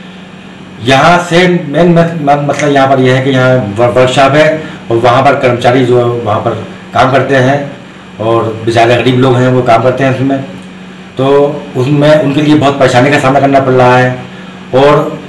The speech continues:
जल भराव की वजह से वो लोग जब उसमें निकलते हैं तो उनके पैरों में घाव पड़ गए हैं। जब क-, कर्मचारियों से यहाँ की बात हुई तो उन्होंने बताया कि हमने शिकायती प्रार्थना पत्र आ-, आ-, आला अधिकारियों को, मंत्री, म-, मिनिस्टर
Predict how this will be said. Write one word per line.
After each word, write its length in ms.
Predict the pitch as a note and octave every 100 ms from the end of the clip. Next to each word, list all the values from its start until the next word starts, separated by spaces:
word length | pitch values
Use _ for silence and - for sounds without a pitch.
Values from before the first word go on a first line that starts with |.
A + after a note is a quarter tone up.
| - G#2+
जल 180 | C3 B2
भराव 280 | B2+ C3+ C#3
की 60 |
वजह 280 | B2+ B2+ B2+
से 140 | C#3 C#3 C#3 - - - - A2
वो 100 | B2
लोग 240 | C3 B2+
जब 160 | B2 A#2+
उसमें 180 | B2+ B2
निकलते 300 | B2 B2+ C3
हैं 420 | B2 C3 - - - - A#2+
तो 140 | B2
उनके 280 | B2+ B2+ C#3
पैरों 560 | - - - B2 B2
में 180 | B2 B2
घाव 240 | G#2 G#2+ B2+
पड़ 100 | A#2
गए 180 | G#2+
हैं। 260 | G2+ F#2+ F#2 - - - - - - - - - - - - - -
जब 180 | D3+
क-, 160 | E3 D#3+
कर्मचारियों 440 | D3+ D3+ D3+ F3
से 60 | E3
यहाँ 120 | E3
की 80 | D#3+
बात 260 | C#3 D3+ D3
हुई 180 | F3
तो 280 | F3 - -
उन्होंने 240 | C#3 C#3+ C3
बताया 240 | C3 D3
कि 100 | D3+
हमने 520 | B2 B2 B2+ B2+ B2+ - -
शिकायती 320 | A#2 C3 D3+
प्रार्थना 340 | D#3+ C3+ B2+ B2+
पत्र 340 | A#2+ A#2 A#2 - - - -
आ-, 40 |
आ-, 640 | A#2 - A#2+ - A#2+ - A2
आला 160 | B2
अधिकारियों 420 | B2 A#2+ A2+ A#2
को, 240 | A2+ A2+ G#2+
मंत्री, 420 | A2 A2 A#2 A#2
म-, 260 | A2 G#2 A2
मिनिस्टर 440 | A2+ A2+ A#2 A2